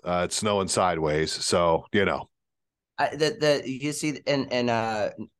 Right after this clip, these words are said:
Speaker 2: northeast of Scranton, like, I'm talking about Pike County. Wait,
Speaker 1: Yeah.
Speaker 2: is that, is that Pike or
Speaker 1: Yes.
Speaker 2: Wayne County? It's Pike.
Speaker 1: Pike.
Speaker 2: The very northeast corner of the state.
Speaker 1: Yeah.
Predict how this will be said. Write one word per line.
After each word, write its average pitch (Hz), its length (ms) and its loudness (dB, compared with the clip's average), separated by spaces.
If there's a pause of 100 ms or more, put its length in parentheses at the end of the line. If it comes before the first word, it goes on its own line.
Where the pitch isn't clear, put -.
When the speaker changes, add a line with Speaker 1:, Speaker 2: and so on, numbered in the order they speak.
(140)
Speaker 2:
northeast 139 440 -2
of 107 80 -6
Scranton, 113 560 -4
like, 92 300 -2
I'm 113 140 -2
talking 113 320 -2
about 90 300 -2
Pike 98 260 -2
County. 107 500 -4 (240)
Wait, 104 160 0
Speaker 1:
Yeah. 90 120 2
Speaker 2:
is 73 40 0
that, 170 280 -2 (420)
is 117 80 -8
that 156 240 -4 (340)
Pike 127 300 -2
or - 20 2
Speaker 1:
Yes. 90 140 2
Speaker 2:
Wayne 90 100 -2
County? 90 520 -10 (280)
It's - 140 -14
Pike. - 480 -4 (240)
Speaker 1:
Pike. 80 240 2
Speaker 2:
The - 60 -10
very - 260 -12
northeast 123 480 -4
corner 110 300 -2
of 98 160 -8
the 90 60 -8
state. 76 460 -4 (180)
Speaker 1:
Yeah. 82 260 2